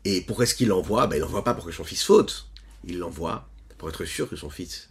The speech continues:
ne faute pas. Mais c'est comme ça qu'il faut voir les choses, en fait. Tout ce qui nous paraît négatif, toutes ces pulsions, ces désirs que l'âme animale a, au fond d'elle-même, elle est là. Pourquoi ?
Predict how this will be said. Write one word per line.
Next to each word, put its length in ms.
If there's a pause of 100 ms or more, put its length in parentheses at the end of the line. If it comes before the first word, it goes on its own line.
ne 80
faute 200
pas. 220 (1040)
Mais 60
c'est 100
comme 120
ça 100
qu'il 80
faut 140
voir 120
les 60
choses, 300
en 40
fait. 380 (360)
Tout 100
ce 60
qui 100
nous 80
paraît 220
négatif, 500 (300)
toutes 160
ces 80
pulsions, 580
ces 160
désirs 480
que 80
l'âme 140
animale 420
a, 260 (520)
au 80
fond 200
d'elle-même, 320
elle 80
est 60
là. 120
Pourquoi ? 680